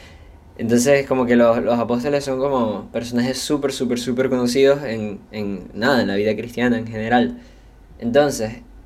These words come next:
em, el enfoque que le queremos dar es, es que tú seas apóstol, que, que nosotros seamos apóstoles. Porque, em,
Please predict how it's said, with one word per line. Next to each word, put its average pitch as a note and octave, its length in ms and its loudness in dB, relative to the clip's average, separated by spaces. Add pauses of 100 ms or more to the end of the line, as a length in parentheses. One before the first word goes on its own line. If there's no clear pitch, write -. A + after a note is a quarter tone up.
(140)
em, G#2+ 920 -4 (1600)
el D3+ 80 2
enfoque D3 300 4
que F3+ 80 4
le F3+ 100 6
queremos F#3+ 320 4
dar F#3 300 4
es, C#3+ 180 0 (320)
es B2 200 -8
que C3 160 0
tú E3 240 2
seas A#2+ 240 0
apóstol, G2 460 -6 (360)
que, G2 260 -12
que G2+ 120 -8
nosotros B2+ 500 0
seamos A2 300 -2
apóstoles. G#2 500 -6 (840)
Porque, A2+ 720 2
em, G2+ 220 -4